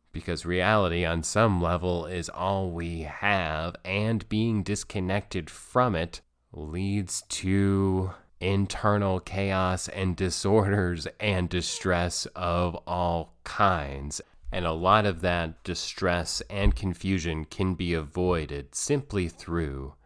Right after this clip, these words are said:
having a connection to reality, regardless of how painful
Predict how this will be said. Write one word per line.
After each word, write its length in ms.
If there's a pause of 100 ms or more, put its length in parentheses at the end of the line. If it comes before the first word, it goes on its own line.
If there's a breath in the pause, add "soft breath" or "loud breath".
(120)
having 420
a 80
connection 640
to 200
reality, 840 (160)
regardless 1120 (140)
of 160
how 480
painful 720